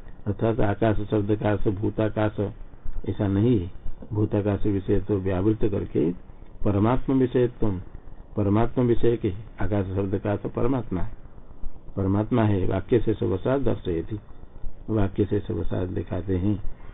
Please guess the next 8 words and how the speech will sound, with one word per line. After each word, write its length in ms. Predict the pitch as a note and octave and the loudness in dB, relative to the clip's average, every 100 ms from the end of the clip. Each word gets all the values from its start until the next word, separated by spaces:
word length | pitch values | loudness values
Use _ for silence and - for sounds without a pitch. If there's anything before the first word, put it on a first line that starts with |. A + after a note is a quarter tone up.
| - - - - | -6 -6 -6 -4
आकाश 560 | G2 G2 B2 A#2+ A2+ A2 | 0 4 6 8 8 6
इति 520 | G2+ F#2+ G#2+ G#2 A2 - - - - - - | 4 4 2 2 -2 -10 -14 -6 -4 -2 -2
च 260 | - - | -4 0
पर 500 | A#2 G2+ G#2 G2+ G#2 | 0 2 2 4 4
आत्मा, 680 | G2+ G2+ G2+ G#2+ G2 G2+ G2+ A#2 - - - - - | 4 0 0 2 2 0 -2 -2 -2 -4 -12 -8 -2
आकाश 320 | G2+ A2+ G#2+ | 0 2 0
परमात्मा 680 | B2+ A2+ G2 F#2+ G#2 A2 A#2+ | 0 0 0 2 2 2 0
है, 320 | G2 A2 A#2+ | 2 2 2